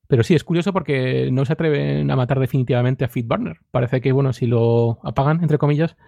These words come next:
pues medio internet se rompe, a lo mejor, ¿no? Hemos redirigido ese feed con un redirect permanente a, a nuestro feed local, mantenido por nosotros, mucho más fácil, gracias a, a, a una plantilla de, de Jekyll en GitHub y tal.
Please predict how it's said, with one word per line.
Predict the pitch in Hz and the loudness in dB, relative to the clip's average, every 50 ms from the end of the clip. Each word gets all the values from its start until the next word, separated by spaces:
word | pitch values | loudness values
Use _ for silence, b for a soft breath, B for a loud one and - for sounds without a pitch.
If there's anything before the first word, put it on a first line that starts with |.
| b b b | b b b
pues | b - 131 - | b -2 0 2
medio | 143 131 135 | 2 2 0
internet | 135 135 151 131 127 127 - | 0 -2 -2 -2 -2 -4 -4
se | - 127 | -4 -2
rompe, | 127 185 208 - - | 0 0 0 0 0
a | 117 | 0
lo | 120 117 | -2 -2
mejor, | 117 - 208 196 151 | -2 -2 -2 -2 -2
¿no? | 180 214 - B B B B B B B B B B B | -4 -6 -6 B B B B B B B B B B B
Hemos | - 143 123 127 | 0 2 2 2
redirigido | 131 131 120 123 123 120 - - 127 123 123 120 120 120 120 120 123 127 135 147 147 156 143 - | 2 2 2 0 0 -2 -2 0 2 2 4 2 2 2 0 0 0 -2 -2 -2 -4 -6 -8 -12
ese | - - - - 131 | -14 -12 -6 -4 -4
feed | - - 131 120 120 - | -2 0 2 0 0 0
con | - 123 117 | 0 2 2
un | 120 | 2
redirect | 135 117 117 120 - - | 4 2 2 2 0 0
permanente | 139 117 113 113 120 123 123 123 131 117 | 0 0 2 2 2 2 2 0 0 0
a, | 113 113 110 113 - B B B B B B B B B | 2 0 0 -2 -4 B B B B B B B B B
a | 127 | 0
nuestro | 120 120 - - - | 0 0 0 -4 -4
feed | - - 120 120 117 117 | -2 0 2 2 2 2
local, | 120 110 - - 147 165 180 185 185 170 | 0 0 2 2 2 2 2 2 2 2
mantenido | 147 135 - 117 120 120 | 0 0 0 -2 -2 -2
por | - 127 | -2 -2
nosotros, | 131 120 120 - 170 180 180 - 202 196 196 202 214 202 - | -2 -4 -2 0 0 0 0 0 0 2 2 2 2 0 0
mucho | 143 123 117 - 135 | 0 -2 -2 -2 -2
más | 123 120 117 - | -2 -2 -2 -2
fácil, | - - - - 196 185 196 202 - B B B B B B B | -2 -4 -2 0 0 2 2 0 -2 B B B B B B B
gracias | B 131 120 127 120 - | B 0 0 0 0 2
a, | 127 120 113 110 113 | 2 2 2 2 0
a, | 127 - 147 123 117 117 117 113 113 | -2 -2 0 0 0 0 0 -2 -2
a | 139 127 | 0 0
una | 120 120 117 | 0 0 0
plantilla | 120 120 113 110 117 113 110 113 110 | 0 -2 -2 0 0 0 2 2 2
de, | 113 113 113 113 113 107 - b b b b b b b | 2 0 0 0 -2 -2 -6 b b b b b b b
de | 127 120 | 0 0
Jekyll | 107 127 160 156 - 170 170 165 143 | 2 0 0 -2 -2 -2 0 0 0
en | 127 123 | 0 -2
GitHub | 131 180 - - 180 139 | -4 -6 -4 -2 -2 -2
y | 123 | 0
tal. | 123 170 202 202 | 0 0 -2 -2